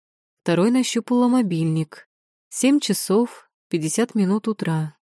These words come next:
Да, надо уже просыпаться. Глаза уже привыкли к полутьме,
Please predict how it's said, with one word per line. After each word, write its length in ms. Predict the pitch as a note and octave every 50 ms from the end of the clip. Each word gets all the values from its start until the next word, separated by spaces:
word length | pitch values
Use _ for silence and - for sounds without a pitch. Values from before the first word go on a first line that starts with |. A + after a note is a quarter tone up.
| _ _ _ _ _ _ _ _ _ _ _ _
Да, 220 | F#3 E3+ F#3 F3 E3+
надо 280 | E3+ F3+ F#3 F3 F3+
уже 200 | F#3+ F#3+ F#3 G3+
просыпаться. 840 | - - F#3+ - - F#3 - - F#3+ G3 - - - - F3+ D3+ - _ _ _ _ _ _ _ _ _ -
Глаза 460 | F3+ F3 F3 F#3 F#3+ F#3+ A#3+ C4+ C4
уже 280 | B3 A#3 G#3+ G3+ G#3+
привыкли 500 | G#3 - F#3+ F3+ D#3+ F3 G#3 G3+ - G3+
к 120 | F#3+ - -
полутьме, 760 | - F#3 F3 E3 D#3+ - - - E3+ E3 E3+ G3 A3+ G#3+